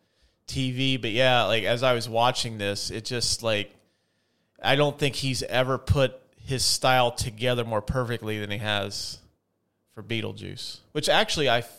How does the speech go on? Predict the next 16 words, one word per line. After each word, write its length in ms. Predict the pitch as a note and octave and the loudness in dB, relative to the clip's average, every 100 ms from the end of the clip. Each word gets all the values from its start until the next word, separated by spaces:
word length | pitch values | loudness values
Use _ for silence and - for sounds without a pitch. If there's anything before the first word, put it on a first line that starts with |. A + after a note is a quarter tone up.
| - - | -12 -2
uh, 380 | B2 A#2 A2 G#2+ | 2 2 2 2
read 200 | C3+ B2+ | 0 0
this 200 | D#3+ E3+ | -2 -2
is 220 | C#3 - | -2 -2
his 200 | C3+ A#2+ | -2 0
second 560 | - - D3 D3+ B2 | 0 0 0 -2 -6
full-length 680 | - - D3 C#3 C#3+ C3+ - | -8 -6 -4 -2 -4 -6 -12
th-, 120 | B2 - _ | -16 -18 _
theatrical 760 | C3+ C3+ C#3 C#3 - C3 B2 A#2 - _ _ _ _ _ _ _ | 0 2 2 -2 -6 -6 -6 -10 -18 _ _ _ _ _ _ _
movie, 280 | D#3+ D3 A#2 | -4 -2 -2
too. 160 | D#3 | -2
He 140 | C3 B2+ | -2 0
did 180 | B2 - | -2 -2
Pee-wee's 320 | C#3 C3+ A2 | -2 -2 -2
Big 140 | C3+ | -4
Adventure, 580 | A#2 B2+ C#3+ B2 G#2 | -2 -4 -4 -4 -6